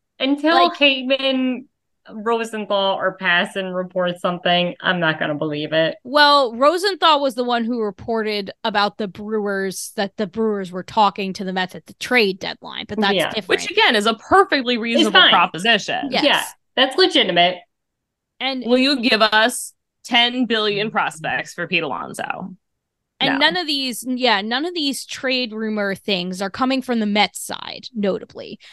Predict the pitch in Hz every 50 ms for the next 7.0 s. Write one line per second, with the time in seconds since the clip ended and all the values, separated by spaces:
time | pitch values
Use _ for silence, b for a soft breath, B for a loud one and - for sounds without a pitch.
0 | B B B 233 220 226 220 233 233 - - 233 - - 220 208 - - - 269
1 | 262 262 262 254 240 - - 247 220 214 214 208 - b b b b _ - 190
2 | 220 220 226 262 240 233 - 247 233 196 - - - 226 220 185 233 226 214 190
3 | 208 240 269 294 302 330 311 294 330 311 302 294 294 277 - - 302 285 285 285
4 | - 247 214 233 220 220 - 214 180 220 233 233 226 226 226 220 208 196 - -
5 | - - 247 254 254 - 269 262 - 254 254 262 269 269 302 - - - 262 226
6 | 214 - 233 226 214 196 185 - 208 233 269 269 208 190 202 277 285 - - -